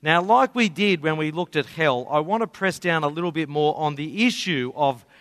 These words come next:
heaven and the new creation. But in the interest of time, I'm gonna cut it short. I'm gonna leave you to read the stuff on page forty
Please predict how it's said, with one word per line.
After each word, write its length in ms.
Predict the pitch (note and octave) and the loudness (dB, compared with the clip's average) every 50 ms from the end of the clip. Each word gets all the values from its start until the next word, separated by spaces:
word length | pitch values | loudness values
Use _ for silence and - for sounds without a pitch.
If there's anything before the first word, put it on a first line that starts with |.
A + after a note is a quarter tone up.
| _ | _
heaven 500 | - - F#3 F#3 F3+ D#3 E3+ E3+ E3+ E3+ - - | -4 0 2 2 2 4 2 0 0 0 -4 -4
and 280 | D#3+ E3 F3 F3 E3 | 0 0 0 0 0
the 120 | D3 D3 C#3+ | -4 -6 -8
new 240 | C#3+ D3 D3 D3+ | -6 -6 -6 -8
creation. 720 | - _ - C#3+ C3+ B2+ B2+ C3 C3 - - - F#2+ E2 D2 _ _ _ _ _ _ _ _ _ _ _ _ _ | -8 _ -2 0 2 2 2 2 0 -4 -10 -16 -16 -18 -20 _ _ _ _ _ _ _ _ _ _ _ _ _
But 160 | - D3+ D#3+ E3+ | 0 2 2 2
in 120 | F3 F3 | 2 0
the 160 | F3+ G3 A#3 | 0 0 0
interest 320 | C4 A3 - G#3 - - G3 | 0 -2 -6 -12 -12 -8 -8
of 100 | F3+ C3+ | -8 -6
time, 380 | - - F#3 F3 D#3+ C#3+ D3+ | -6 -4 0 2 2 0 0
I'm 120 | D3+ D3 C#3+ | -2 -4 -2
gonna 200 | D#3+ D#3+ D3 C3+ | 0 0 0 -2
cut 240 | - - E3 D#3 | -2 0 0 0
it 100 | C#3 F#2+ | 0 -2
short. 400 | - - - - B2+ G#2+ F2+ D2+ - _ _ _ _ _ _ _ _ _ _ - | -12 -16 -12 -10 -10 -10 -10 -12 -18 _ _ _ _ _ _ _ _ _ _ -6
I'm 140 | C#3+ D#3 | -6 -2
gonna 260 | D#3 G3 A3 C4 C4+ C4 | 2 4 4 4 4 2
leave 400 | A#3 G3+ A3 A#3+ B3 B3 G#3 E3 | 0 2 2 2 2 0 -2 -2
you 200 | E3 F3+ F3+ E3+ | -2 -2 -2 0
to 80 | E3+ | -2
read 360 | D#3+ D3+ E3 F3+ F#3+ G#3 G#3 | -2 -2 0 0 0 0 0
the 120 | E3 F3 D#3 | -4 -6 -10
stuff 340 | - - E3 D#3 D3+ - D3 | -6 0 0 0 0 0 -2
on 140 | C3+ C3 | -10 -10
page 320 | A2+ C3+ C#3 C3+ C3 B2 - | -6 -4 -2 -2 -2 -4 -8
forty 580 | - - - D#3 E3 F#3 F#3+ A#3 C4 C#4 C#4 | -14 -12 -8 -4 -2 0 0 0 -2 -4 -10